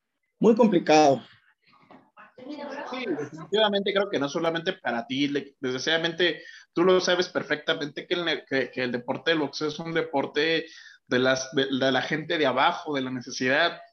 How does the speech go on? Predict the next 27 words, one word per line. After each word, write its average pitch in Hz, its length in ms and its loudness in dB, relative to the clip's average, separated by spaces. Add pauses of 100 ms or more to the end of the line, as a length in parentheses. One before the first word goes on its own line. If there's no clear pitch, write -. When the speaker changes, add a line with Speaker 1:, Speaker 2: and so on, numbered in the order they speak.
(240)
Speaker 2:
Desgraciadamente 165 680 2
una 180 180 -2
persona 151 340 -6
que 156 80 -4
no 147 120 -4
tiene 160 180 -8
necesidad, 143 360 -2
no 147 160 -4
tiene 151 200 -4
ese 151 120 -4
orgullo 139 400 -2
para 131 320 0
poder 131 160 -2
subirse 156 380 -2
al 151 100 0
ring, 165 140 -2
porque 180 200 -2
para - 220 -6
tener, 156 320 -4 (300)
para 135 140 -4
poder 226 160 2
subirse 320 320 4
al 247 100 0
ring 240 120 0
hay - 60 -4
que - 60 -14
tener 160 220 2